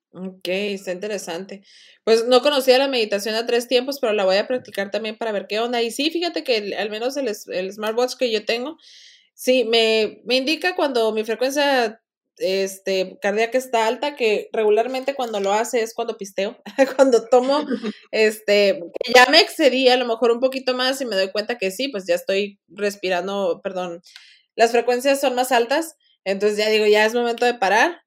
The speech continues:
Speaker 1: Y la otra es que cuando sí, sí lo he notado que estoy estresada y que te dice respirar y ya le, le doy, le, le pico al reloj y hago el ejercicio para calmarme y sí, sí he notado que sí.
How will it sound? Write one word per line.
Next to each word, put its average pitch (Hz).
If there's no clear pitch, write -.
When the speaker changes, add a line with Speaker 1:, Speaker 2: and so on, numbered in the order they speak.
Speaker 1:
Y 233
la 220
otra 240
es 269
que 269
cuando 226
sí, 294
sí 311
lo 294
he -
notado 285
que 277
estoy 240
estresada 247
y 202
que 208
te 208
dice 214
respirar 214
y 190
ya 202
le, 226
le 220
doy, 240
le, 185
le 196
pico 254
al 220
reloj 214
y 254
hago 269
el 294
ejercicio 330
para 220
calmarme 247
y 226
sí, 247
sí 254
he 240
notado 226
que 208
sí. 202